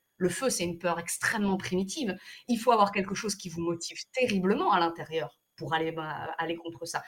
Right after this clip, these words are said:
Mais il y a des gens qui le font tous les jours. Tous les jours, on voit des, des gens qui prennent des risques incroyables pour sauver quelqu'un qu'ils aiment parce que l'idée de vivre avec cette perte, elle est insupportable.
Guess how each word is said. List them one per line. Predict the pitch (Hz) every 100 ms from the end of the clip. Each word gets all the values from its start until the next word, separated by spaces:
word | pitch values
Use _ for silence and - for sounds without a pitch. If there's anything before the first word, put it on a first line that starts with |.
| - -
Mais | 202
il |
y | 170
a |
des | 170
gens | 165
qui | - 139
le |
font | - 131
tous | -
les | 175
jours. | - - _ _ _ _ _ _ _ _ _ _
Tous | 269
les | 196
jours, | 185 320 202
on |
voit | 170 165
des, | 156 156
des | 156 160
gens | 233
qui | 233
prennent | - 165 160
des | 156
risques | 170 -
incroyables | 160 - 196 262
pour | 170 -
sauver | 156 151
quelqu'un | 147 143 147
qu'ils | 143 175
aiment | 285
parce | 143 -
que | - 269 - - -
l'idée | - 208 240 226
de | 190
vivre | 180 196
avec | 156 151
cette | - 143 -
perte, | - -
elle | 156 165
est | 170
insupportable. | 165 - - - - 311 196